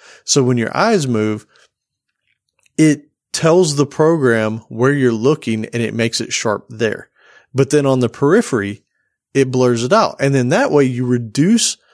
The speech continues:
the graphical processing on the outskirts of where you're looking at, and it sharpens things like crazy what you're looking at. And they say that this technology is amazing. And so what I'm curious about is where we see this stuff going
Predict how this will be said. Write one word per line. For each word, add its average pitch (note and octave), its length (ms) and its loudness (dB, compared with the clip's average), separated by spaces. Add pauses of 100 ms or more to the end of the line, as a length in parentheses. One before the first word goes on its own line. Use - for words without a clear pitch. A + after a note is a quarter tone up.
(140)
the B2 120 0
graphical C#3 560 0
processing B2+ 720 0
on A#2+ 220 -2
the A#2+ 160 0
outskirts B2 600 0
of A#2+ 140 -2
where B2 140 2
you're A2 180 -2
looking G#2 380 -6
at, G#2 320 -2 (420)
and C#3+ 160 0
it B2 140 0
sharpens D#3 520 0
things A#2 460 -2 (400)
like A#2+ 320 -2
crazy C3+ 800 -2
what A#2+ 320 -2
you're B2 80 -2
looking A#2+ 360 -4
at. G2+ 100 0
And A2+ 100 -4
they C3+ 60 2
say G#3+ 260 2
that G#3 160 -4
this C3+ 160 -2
technology D3+ 540 -2
is A2+ 120 -6
amazing. C3 540 -4 (540)
And F3+ 160 2
so F3 380 2 (480)
what G3 160 2
I'm G3 120 2
curious D4 460 2
about A#2 320 2
is A#2 180 -2
where D3+ 220 2
we A3+ 120 4
see - 200 -2
this C3+ 180 0
stuff A#2+ 280 -2
going B2 420 -4